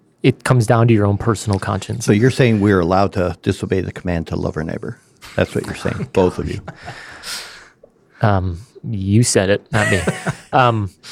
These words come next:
Speaker 1: so, so that's the one issue. Set that one aside. Now you got the other side of the issue, which just comes down to your American freedoms, which is where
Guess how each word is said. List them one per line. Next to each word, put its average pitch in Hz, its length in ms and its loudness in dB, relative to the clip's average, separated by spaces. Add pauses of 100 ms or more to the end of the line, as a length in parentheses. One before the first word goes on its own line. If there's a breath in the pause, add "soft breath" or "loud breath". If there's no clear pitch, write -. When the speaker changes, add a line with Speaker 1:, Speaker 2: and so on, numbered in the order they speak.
(800 loud breath)
Speaker 1:
so, 143 180 4
so 139 140 2
that's 139 200 6
the 135 60 4
one 127 140 4
issue. 117 320 0
Set 143 220 4
that 143 120 2
one 131 120 2
aside. 113 380 -2
Now 131 100 4
you 139 100 6
got 135 160 6
the 120 140 4
other 120 160 4
side 110 240 0
of 104 60 0
the 107 100 2
issue, 107 280 2
which 104 220 -2
just - 180 0
comes 110 200 0
down 104 200 2
to 107 60 0
your 101 100 4
American 101 380 0
freedoms, 101 480 -2
which - 160 2
is 101 140 0
where 104 540 4